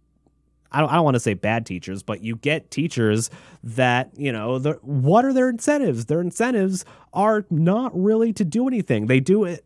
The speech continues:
the ones that are good, at least, they're good out of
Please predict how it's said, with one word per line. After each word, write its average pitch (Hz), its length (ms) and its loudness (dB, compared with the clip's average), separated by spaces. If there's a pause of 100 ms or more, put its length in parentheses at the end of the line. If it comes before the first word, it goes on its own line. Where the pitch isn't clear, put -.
the 151 180 4
ones 175 280 2
that 170 140 4
are 117 80 0
good, 151 340 2
at 113 220 -2
least, 110 360 0 (760)
they're 156 240 4
good 165 440 6
out 147 220 4
of 151 180 0